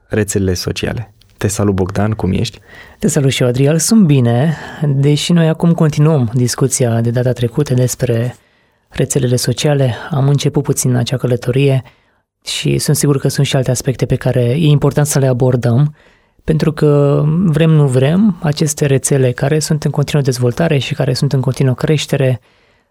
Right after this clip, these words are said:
Speaker 2: ne conturează societatea și cultura în care trăim și este nevoie să vedem care sunt părțile negative, cât și părțile pozitive.
Speaker 1: Uite, o să încep eu cu un lucru care mi-atrage atenția la rețelele sociale, pentru că n-avem foarte mult timp.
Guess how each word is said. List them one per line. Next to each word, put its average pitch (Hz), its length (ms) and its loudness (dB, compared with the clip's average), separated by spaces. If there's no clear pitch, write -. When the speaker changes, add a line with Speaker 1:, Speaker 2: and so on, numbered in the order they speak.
Speaker 2:
ne 147 280 2
conturează 147 680 2
societatea 139 720 -2
și - 160 -4
cultura 131 420 0
în 120 60 2
care 120 220 -2
trăim 151 460 0
și - 120 -4
este 165 160 0
nevoie 143 320 2
să 131 380 0
vedem 135 240 2
care 127 200 0
sunt 127 240 -2
părțile 127 340 0
negative, 123 560 0
cât 175 180 -4
și - 140 -4
părțile 127 440 -2
pozitive. 123 640 -4
Speaker 1:
Uite, 185 140 0
o 180 40 4
să 170 120 0
încep 147 260 0
eu 135 140 4
cu - 140 -2
un 107 60 2
lucru 110 240 0
care 101 180 0
mi-atrage 98 360 0
atenția 95 360 -2
la - 80 -4
rețelele - 360 -4
sociale, 104 340 -2
pentru 98 200 -2
că 101 100 -4
n-avem 101 260 0
foarte 98 320 -2
mult 98 240 0
timp. - 320 -8